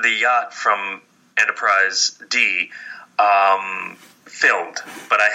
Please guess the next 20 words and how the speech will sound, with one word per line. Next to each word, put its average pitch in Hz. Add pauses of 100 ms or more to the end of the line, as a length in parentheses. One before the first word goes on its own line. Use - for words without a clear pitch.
had 139
seen 151
a 123
design, 113
and 95
it's 98
sort 131
of 113
almost 113
a -
flying 113
saucer 113
that 98
comes 117
out 98
of 95
the 92
bottom 101
of 95
the, 92